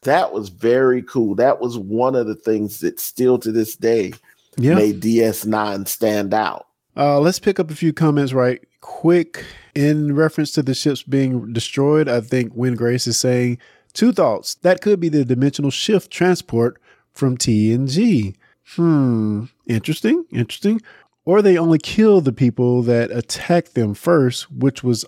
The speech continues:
Speaker 2: only the Orion so far. That's interesting as well. The Orions attacked, and that's the only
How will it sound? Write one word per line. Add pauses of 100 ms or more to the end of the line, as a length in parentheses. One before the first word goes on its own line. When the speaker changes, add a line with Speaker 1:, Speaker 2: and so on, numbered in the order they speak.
Speaker 2:
only
the
Orion
so
far.
That's
interesting
as
well. (400)
The
Orions
attacked,
and
that's
the
only